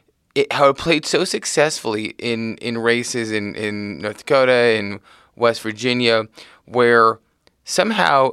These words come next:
his message was distilled down to his base as Kavanaugh's lack of confirmation would somehow signal the end of a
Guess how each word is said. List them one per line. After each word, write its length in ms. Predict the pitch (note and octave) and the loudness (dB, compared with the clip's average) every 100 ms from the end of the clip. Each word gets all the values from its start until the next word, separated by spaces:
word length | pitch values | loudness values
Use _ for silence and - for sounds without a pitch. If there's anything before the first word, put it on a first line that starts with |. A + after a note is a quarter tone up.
| - | -4
his 280 | A#2+ C#3+ C#3 | -6 -4 0
message 320 | C#3+ C#3+ C3 | -2 -2 -2
was 200 | A#2+ A#2 | 2 2
distilled 720 | A2 G#2+ - B2 B2 B2 B2 | 0 -6 -2 2 2 2 0
down 360 | A#2+ A2 A2 G#2+ | 0 0 0 -4
to 300 | A2 G#2+ G2+ | -2 -2 -2
his 260 | G#2 G#2+ G2 | -4 -6 -8
base 540 | F#2+ B2 B2+ A#2+ - - | -4 0 2 0 -6 -6
as 640 | A2 G#2 G2+ G2+ G2 - _ _ _ _ _ _ - G2+ - - _ - - | 0 2 2 0 -4 -14 _ _ _ _ _ _ -20 -20 -20 -20 _ -20 -8
Kavanaugh's 720 | - C3+ B2+ C3 A#2 A2+ G#2 | 0 2 2 2 2 2 2
lack 200 | A#2 A2+ | 2 2
of 100 | A2+ | 0
confirmation 600 | A#2+ A2+ A2+ G#2+ G#2+ A2+ | -2 -2 0 -2 -2 -6
would 100 | G#2 | -6
somehow 300 | - A2 G#2+ | -4 -2 -2
signal 420 | G#2+ - A#2 A2+ | -2 -4 -2 -2
the 180 | G#2+ G#2+ | -4 -2
end 240 | G#2 G#2+ G#2 | -2 -2 -4
of 140 | G2+ | -4
a 360 | C#2+ G#2 G2 | -4 -4 -4